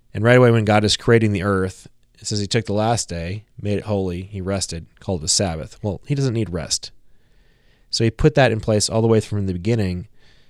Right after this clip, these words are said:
so that we have a healthy rhythm to life. And we see Jesus, it says he gets up every morning, goes away, and he spends some time alone with God.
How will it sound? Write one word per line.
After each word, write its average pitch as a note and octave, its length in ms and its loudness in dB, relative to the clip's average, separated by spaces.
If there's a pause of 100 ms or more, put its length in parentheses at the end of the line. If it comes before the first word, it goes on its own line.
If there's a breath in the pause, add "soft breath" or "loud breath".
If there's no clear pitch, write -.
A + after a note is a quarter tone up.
(140 soft breath)
so - 160 -4
that F#2+ 120 -2
we A2 500 0 (220)
have G2 380 -4
a - 80 -12
healthy A2 640 -4
rhythm F2+ 540 -2
to - 160 -8
life. D#2+ 520 -12 (800)
And G#2+ 120 -4
we A2 80 2
see G#2+ 220 0
Jesus, G#2+ 600 0 (280)
it A2+ 80 -12
says G#2 160 -4
he G2+ 100 -4
gets A2+ 300 -2
up G#2 160 -2
every A2 200 0
morning, F#2+ 420 -2
goes G2 220 0
away, E2+ 300 -4
and F2 160 -8
he E2+ 180 -8 (100)
spends G2+ 320 -2
some F2+ 80 -6
time G2 180 -4
alone F2 200 -6
with D#2+ 140 -10
God. C#2+ 280 -10